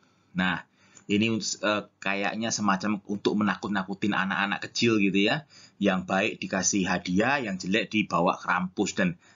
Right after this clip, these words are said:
kalau saya lihat bentuknya memang mengerikan sih ya. Ini saya kira salah satu bentuk teror untuk anak-anak. Dan ini sebenarnya sudah ditentang oleh Gereja Katolik agar tidak dirayakan.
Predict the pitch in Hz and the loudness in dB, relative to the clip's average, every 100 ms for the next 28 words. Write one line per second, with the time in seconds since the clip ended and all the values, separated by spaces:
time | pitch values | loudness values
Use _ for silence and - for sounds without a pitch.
0 | _ - 110 - 131 123 127 113 98 117 | _ -4 0 2 2 0 0 -4 0 2
1 | 151 131 143 127 110 123 123 101 92 85 | 2 2 2 2 2 0 0 -2 0 0
2 | 95 123 _ _ - 104 131 120 104 110 | -2 -4 _ _ -2 0 2 0 -6 -2
3 | 127 131 - _ _ _ _ - 104 104 | 0 0 -4 _ _ _ _ -6 -2 0
4 | 107 107 95 101 - 104 101 107 90 87 | 2 4 4 4 0 0 4 4 2 -2
5 | 101 95 82 95 92 104 95 92 92 113 | -2 2 2 2 0 0 0 2 2 4
6 | 131 - _ - - - _ - - 95 | 2 -4 _ -16 -14 -14 _ -8 -2 2
7 | 95 110 120 95 87 98 95 98 95 107 | 2 2 2 0 2 4 4 2 0 -2
8 | 98 95 92 98 92 - 90 90 95 131 | -2 -4 -2 -2 0 0 -2 0 0 0
9 | - _ _ - _ - 95 - 92 104 | -2 _ _ -20 _ -6 -2 0 -2 -2
10 | 98 98 101 95 90 92 92 - 82 69 | -2 -2 0 0 0 0 -2 -4 -4 -6